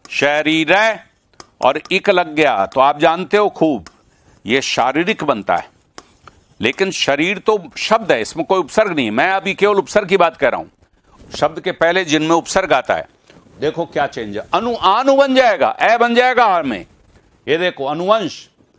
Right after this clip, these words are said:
आनुवंशिक, अनुपात, आनुपातिक, अनुवशंग, आनुषंगिक। यस, इसका मतलब, अब देखो, ये अनु का एक और दूसरा रूप है। अनु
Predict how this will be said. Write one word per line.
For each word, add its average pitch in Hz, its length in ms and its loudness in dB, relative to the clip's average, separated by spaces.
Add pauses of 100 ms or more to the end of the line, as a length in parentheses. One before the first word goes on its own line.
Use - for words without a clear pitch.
(220)
आनुवंशिक, 202 800 0 (680)
अनुपात, 208 520 -2
आनुपातिक, 190 760 -2 (140)
अनुवशंग, 196 640 -2
आनुषंगिक। 185 720 -2 (1400)
यस, - 420 -4 (540)
इसका 151 300 0
मतलब, 85 340 -12 (160)
अब 135 100 0
देखो, 135 380 -2 (220)
ये 113 140 0
अनु 139 200 -2
का 151 160 0
एक 143 180 -8 (180)
और 131 200 2
दूसरा 120 320 -4
रूप 95 260 -8
है। 85 140 -16 (600)
अनु 135 180 -4